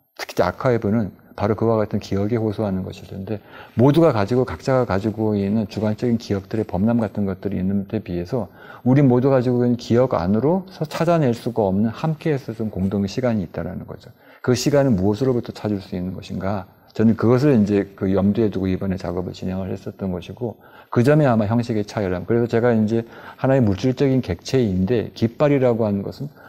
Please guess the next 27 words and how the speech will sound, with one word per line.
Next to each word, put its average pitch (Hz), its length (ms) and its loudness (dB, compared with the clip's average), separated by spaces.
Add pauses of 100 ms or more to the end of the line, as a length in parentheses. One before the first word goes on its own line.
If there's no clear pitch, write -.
(140)
전 131 260 4
세계에서 147 400 2
동시에 110 400 2
벌어지고 104 520 0
있었을 92 360 -8
때, - 80 -12
하나의 123 260 0
구조적 113 380 -2
시간 123 220 -2
속에 107 200 -8
살고 101 340 -4
있을 - 220 -8
때, - 240 -8
이십 123 260 0
세기라고 117 480 0
하는 98 160 0
연대를 98 560 -2 (280)
우리가 104 320 2
이제 98 260 0
관통하고 101 640 -4
있을 92 220 -8
때, 95 300 -4 (220)
각각의 131 400 2
현장에서 117 460 0
각, - 280 -8
각 - 220 -14
공통을, 135 640 0